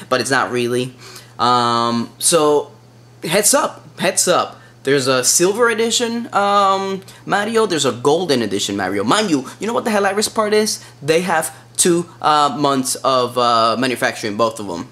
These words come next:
Like, really? The normal regular Mario has one, and this bitches have two. <laughs> So, um,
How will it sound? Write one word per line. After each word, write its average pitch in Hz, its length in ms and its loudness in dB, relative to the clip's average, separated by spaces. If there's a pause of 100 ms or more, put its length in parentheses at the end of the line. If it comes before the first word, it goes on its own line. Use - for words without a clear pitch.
Like, 151 200 -4
really? 190 360 -2
The 139 160 -2
normal 139 500 0
regular 147 300 0
Mario 135 280 0
has 120 160 -2
one, 110 400 -4
and 107 300 -6 (100)
this 127 180 -2
bitches 117 340 -4
have 98 200 -6
two. 85 220 -10 (240)
<laughs> 147 960 -6 (440)
So, 135 580 2 (200)
um, 127 640 2